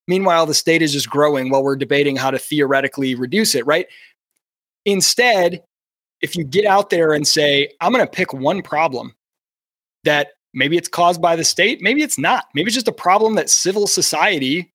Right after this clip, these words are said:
would be better if it was solved. And I'm gonna go solve it in a, in a peaceful way, in an enterprising way. And I'm gonna make a profit in the process." Try that over and over and over again.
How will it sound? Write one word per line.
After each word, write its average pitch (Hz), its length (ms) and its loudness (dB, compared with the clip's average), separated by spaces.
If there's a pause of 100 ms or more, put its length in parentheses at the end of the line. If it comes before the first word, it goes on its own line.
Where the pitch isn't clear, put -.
would 147 140 -2
be 156 100 -2
better 143 400 0
if 147 100 -4
it 156 100 -4
was 160 140 -2
solved. 143 440 -2 (420)
And 156 80 0
I'm 226 60 2
gonna 254 100 2
go 202 120 0
solve 185 500 -2
it - 100 -16 (500)
in 156 120 2
a, 143 60 -4 (100)
in 160 100 0
a 139 60 0
peaceful - 560 -2
way, 190 360 -2 (520)
in 156 100 0
an 143 300 -2
enterprising 190 720 0
way. 165 320 -2 (880)
And 165 120 2
I'm 196 80 2
gonna 196 100 0
make 190 180 0
a 151 60 -2
profit 196 440 0
in 175 100 0
the 147 60 -2
process." - 720 -4 (520)
Try 214 340 2
that 202 300 2
over 185 260 2
and 170 80 0
over 165 200 0
and 147 80 0
over 147 240 -2
again. 120 320 -8